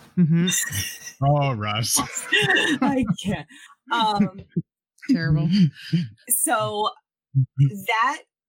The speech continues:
Speaker 3: part of it, the, the, the needle sticking, you know, so that you can actually get your, your eggs, you know, promote that egg growth. Like, that's
Speaker 1: Yep.
Speaker 3: not something that you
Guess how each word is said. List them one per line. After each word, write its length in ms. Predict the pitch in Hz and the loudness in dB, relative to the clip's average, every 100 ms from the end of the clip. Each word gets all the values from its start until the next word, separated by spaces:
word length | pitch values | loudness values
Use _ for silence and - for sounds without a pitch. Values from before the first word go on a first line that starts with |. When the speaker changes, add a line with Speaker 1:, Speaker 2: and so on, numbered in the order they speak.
| _ - | _ -8
Speaker 3:
part 360 | - 247 226 | 0 2 2
of 160 | 247 196 | -2 -2
it, 320 | 165 165 - - | -2 -2 -4 -6
the, 380 | 170 180 175 180 | -2 -2 -2 -4
the, 220 | 196 202 | -2 -2
the 200 | 165 185 | -2 -2
needle 720 | 190 214 214 196 190 180 175 - | 0 0 2 2 4 2 0 0
sticking, 800 | - - 185 190 170 170 165 | 2 0 0 0 0 0 -4
you 80 | 196 | -2
know, 160 | 170 165 | -2 0
so 140 | 165 | 0
that 140 | 165 160 | 0 -2
you 120 | 160 | -4
can 300 | - 165 160 | -4 -4 -2
actually 760 | 165 160 - 170 165 156 - - - - | -4 -4 -2 2 2 2 0 -8 -10 -2
get 260 | 160 151 | -2 -2
your, 360 | 165 160 160 156 | 0 2 2 0
your 220 | 165 160 | -2 -2
eggs, 500 | 165 196 220 190 - - 180 - | 0 0 2 2 0 -4 -10 -4
you 160 | 190 | -2
know, 80 | 165 | -2
promote 360 | - 196 175 185 | -2 0 0 2
that 160 | 170 156 | 0 0
egg 200 | 180 240 | 2 2
growth. 520 | - 160 156 143 143 | 2 -2 0 0 0
Like, 240 | 185 170 - _ _ - 165 | -2 -4 -6 _ _ -12 -4
that's 400 | 202 277 - - | 0 0 0 0
Speaker 1:
Yep. 100 | - _ _ _ _ | 0 _ _ _ _
Speaker 3:
not 400 | 233 233 269 - | 2 4 2 2
something 500 | - 262 254 262 240 | 0 2 0 -2 -4
that 340 | 214 202 190 185 | -4 -4 -4 -6
you 560 | 202 202 202 190 196 | -4 -2 -2 -2 -4